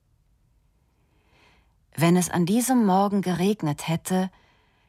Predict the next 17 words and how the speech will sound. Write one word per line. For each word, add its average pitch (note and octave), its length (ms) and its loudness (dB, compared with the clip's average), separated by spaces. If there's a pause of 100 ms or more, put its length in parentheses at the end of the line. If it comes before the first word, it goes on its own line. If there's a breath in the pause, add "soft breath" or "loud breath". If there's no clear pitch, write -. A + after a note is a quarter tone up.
hätte D#3+ 300 -4
Claude A3 560 -2
die F#3 80 -6
Straße G3 640 0
in - 160 -4
Richtung F3+ 380 -2
der E3 140 -2
Garage D3 520 -2
überquert, G3+ 720 -6 (480 loud breath)
dann E3 200 4
hätte F3 260 -2
er F3 100 -2
kurz - 480 -4
innegehalten, F#3+ 880 0
um E3+ 180 0
zu - 160 -8
überlegen, D#3 680 0